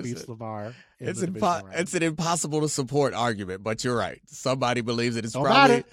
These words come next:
Speaker 2: it's probably a good pocket of 'em in the Baltimore <laughs> area that, that, that are pretty upset about their situation.
Speaker 1: There's gonna be one guy at, uh, at a Royal Farms delivering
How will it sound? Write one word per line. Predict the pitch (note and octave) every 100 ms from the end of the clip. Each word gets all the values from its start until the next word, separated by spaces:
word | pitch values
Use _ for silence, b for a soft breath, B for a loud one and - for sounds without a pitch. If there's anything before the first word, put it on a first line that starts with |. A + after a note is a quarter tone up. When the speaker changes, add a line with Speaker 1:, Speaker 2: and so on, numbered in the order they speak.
| B B
Speaker 2:
it's | C3
probably | - D#3+ E3
a | D3+
good | E3 C3+
pocket | E3+ D3+ B2+
of | G2+ E2+
'em | F2+
in | G2 A2
the | A2
Baltimore | A#2+ A#2 A#2+ A#2+ A#2
<laughs> | -
area | B2 A2+ -
that, | C#3+ B2 B2 C3+
that, | - - D3 C3+ D3 - C3+ - G#3+ G#3+ C#3
that | A#2+
are | C3
pretty | E3 E3 D#3+
upset | D3+ D#3+ - E3+ D3+ - _ _
about | - - A#2+ A#2+
their | - B2
situation. | - A#2+ A#2+ G#2 F#2 - E3 - _ _ G#2
Speaker 1:
There's | G2 C#3+ C3+
gonna | D#3
be | D#3
one | C#3+ F#3+ A3
guy | G3 F#3+ F#3+ G3 b b b _
at, | D3+ D3 C#3
uh, | C#3 C3+ C3 B2+ B2 C3+ D#3 _ _ _ _ -
at | C#3+
a | C#3
Royal | C3 C#3+ F3
Farms | - F3+ D#3+ C3 A#2 A#2
delivering | C3 B2 C3 D3+